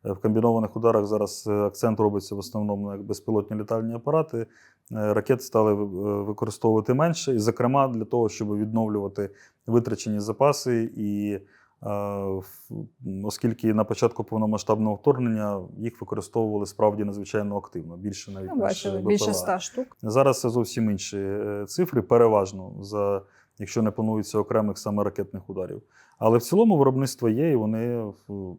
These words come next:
Speaker 1: виробляють згадану вами, ну, номенклатуру також.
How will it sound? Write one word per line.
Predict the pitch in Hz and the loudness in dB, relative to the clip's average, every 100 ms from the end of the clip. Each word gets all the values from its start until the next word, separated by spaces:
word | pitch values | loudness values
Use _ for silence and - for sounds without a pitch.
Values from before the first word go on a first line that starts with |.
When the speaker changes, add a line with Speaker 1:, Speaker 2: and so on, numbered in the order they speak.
| _ | _
Speaker 1:
виробляють | 101 107 104 110 120 113 - 95 | 2 4 6 6 4 4 -4 -12
згадану | 92 107 110 104 | -2 -2 0 -2
вами, | 104 101 98 98 | -4 -4 -8 -10
ну, | 98 92 - | -10 -10 -6
номенклатуру | 104 101 95 95 104 98 | -6 -6 -8 -10 -8 -10
також. | 92 - - - | -12 -14 -16 -20